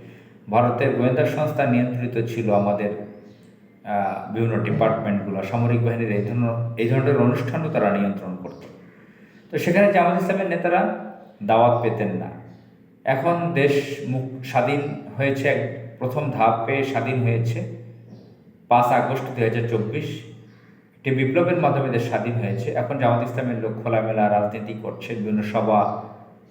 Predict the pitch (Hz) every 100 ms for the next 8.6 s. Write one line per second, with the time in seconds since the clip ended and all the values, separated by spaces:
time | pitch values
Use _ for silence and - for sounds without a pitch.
0 | - - - - - - - - - -
1 | - 131 120 120 117 - 123 113 - 117
2 | - 110 98 117 117 110 113 120 113 -
3 | 107 104 107 98 - - - - - _
4 | _ - _ _ _ - - 101 120 104
5 | 104 - 107 104 104 104 107 104 104 107
6 | 104 104 107 - 104 104 101 98 98 117
7 | 156 165 143 143 139 120 - 113 107 107
8 | 104 104 - - - 185